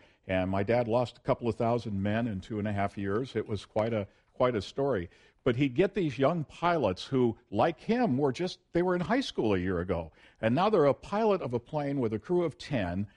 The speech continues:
and they're supposed to fly into hostile territory without instruments, with crazy weather, flying wing to wing, with not just ten other planes in their squadron,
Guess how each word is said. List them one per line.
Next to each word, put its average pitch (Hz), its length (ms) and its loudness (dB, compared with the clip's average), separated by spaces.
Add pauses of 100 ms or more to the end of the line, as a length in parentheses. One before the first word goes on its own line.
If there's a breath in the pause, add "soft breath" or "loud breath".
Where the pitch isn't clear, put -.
(200 soft breath)
and 117 180 0
they're 147 120 4
supposed 214 340 0
to 175 80 -4
fly 165 380 2
into 147 280 -2
hostile 190 480 0
territory 123 840 0 (240 loud breath)
without 143 320 4
instruments, 143 640 -2
with 101 180 -4
crazy 175 460 -2
weather, 117 440 0 (180 loud breath)
flying 135 480 2
wing 180 260 2
to 175 80 2
wing, 123 420 4 (220 loud breath)
with 123 160 4
not 202 260 2
just - 240 -4
ten 175 240 -4
other 160 200 0
planes 143 360 -2
in 135 120 0
their 117 160 0
squadron, 147 580 0